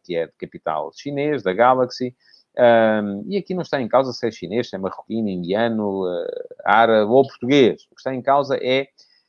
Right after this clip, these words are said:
a idoneidade dos, eh, investidores e a sua capacidade para cumprirem, ahm, com aquilo que é preciso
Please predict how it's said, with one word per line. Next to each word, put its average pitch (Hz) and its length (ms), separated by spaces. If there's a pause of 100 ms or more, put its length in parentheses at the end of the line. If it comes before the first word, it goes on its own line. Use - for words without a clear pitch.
(920)
a 180 40
idoneidade 123 800
dos, 120 500
eh, 95 640
investidores 139 920
e 151 220
a 131 80
sua 139 300
capacidade 123 580
para 120 160
cumprirem, 117 880
ahm, 90 680 (400)
com 127 140
aquilo 101 460
que 95 280
é 92 60
preciso - 480